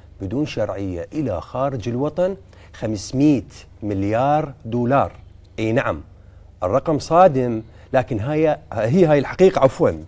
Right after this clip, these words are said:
هاي الحقيقة بهاي الأموال وعددها المهربة، أكدها مجلس مكافحة الفساد بالعراق. الأموال المهربة اللي يحاول العراق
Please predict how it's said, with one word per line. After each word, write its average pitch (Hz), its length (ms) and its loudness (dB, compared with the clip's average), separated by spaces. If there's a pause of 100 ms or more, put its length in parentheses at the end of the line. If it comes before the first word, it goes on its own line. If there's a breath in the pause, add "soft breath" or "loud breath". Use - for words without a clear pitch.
(300 soft breath)
هاي 139 100 4
الحقيقة 160 640 0
بهاي 127 260 -2
الأموال 135 580 0
وعددها 123 400 -2
المهربة، 113 580 -4 (300 loud breath)
أكدها 151 600 -4 (400 soft breath)
مجلس 101 520 -4
مكافحة 127 680 -8
الفساد 110 580 -12
بالعراق. 87 500 -12 (500 loud breath)
الأموال 127 400 8
المهربة 147 760 6 (120)
اللي 113 120 -2
يحاول 165 340 4
العراق 160 480 2